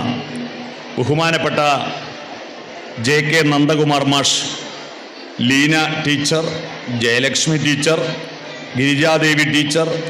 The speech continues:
ശ്രീലേഖ ടീച്ചർ, ഹരികുമാർ മാഷ്, സ്വാഗതം പറഞ്ഞ പ്രിൻസിപ്പൽ ദീപാലക്ഷ്മി ടീച്ചർ, നന്ദി പറയുന്ന അംബിക-, അംബികാകുമാരി ടീച്ചർ,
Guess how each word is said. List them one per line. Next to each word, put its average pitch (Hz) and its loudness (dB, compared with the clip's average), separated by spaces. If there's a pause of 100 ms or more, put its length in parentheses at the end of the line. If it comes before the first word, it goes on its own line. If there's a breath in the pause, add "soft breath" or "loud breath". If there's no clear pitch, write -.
(480)
ശ്രീലേഖ 143 2 (120)
ടീച്ചർ, 151 2 (840)
ഹരികുമാർ 147 2
മാഷ്, 147 2 (960)
സ്വാഗതം 160 4
പറഞ്ഞ 151 2 (1040)
പ്രിൻസിപ്പൽ 143 2 (720)
ദീപാലക്ഷ്മി 151 4
ടീച്ചർ, 156 2 (300)
നന്ദി 151 4
പറയുന്ന 147 4 (880)
അംബിക-, 147 2 (100)
അംബികാകുമാരി 147 4
ടീച്ചർ, 147 2